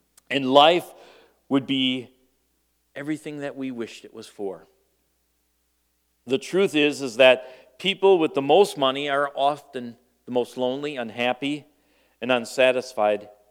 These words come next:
At least they're equal to us in many ways.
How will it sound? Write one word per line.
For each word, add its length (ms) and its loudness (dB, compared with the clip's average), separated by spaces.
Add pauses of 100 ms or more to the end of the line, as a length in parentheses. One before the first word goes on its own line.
(800)
At 100 -10
least 520 -10 (220)
they're 140 -10
equal 320 -16
to 200 -20
us 240 -20
in 120 -20
many 220 -14
ways. 520 -16